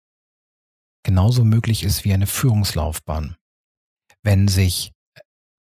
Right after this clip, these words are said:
wenn sich das Gehalt an einer Kompetenz misst, an einer Fähigkeit, die du hast,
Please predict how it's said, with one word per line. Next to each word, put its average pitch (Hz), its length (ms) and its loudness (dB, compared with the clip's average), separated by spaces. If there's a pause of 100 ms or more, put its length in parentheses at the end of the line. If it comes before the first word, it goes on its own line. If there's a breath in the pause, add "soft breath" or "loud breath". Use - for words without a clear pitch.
(120)
wenn 104 140 0
sich 95 100 0
das - 200 -4
Gehalt 135 480 0
an 85 60 -6
einer 82 200 -2
Kompetenz - 920 -2
misst, 80 320 -4
an 80 100 -6
einer 85 200 -4
Fähigkeit, 135 760 0
die 87 80 -2
du 76 100 -10
hast, - 380 -12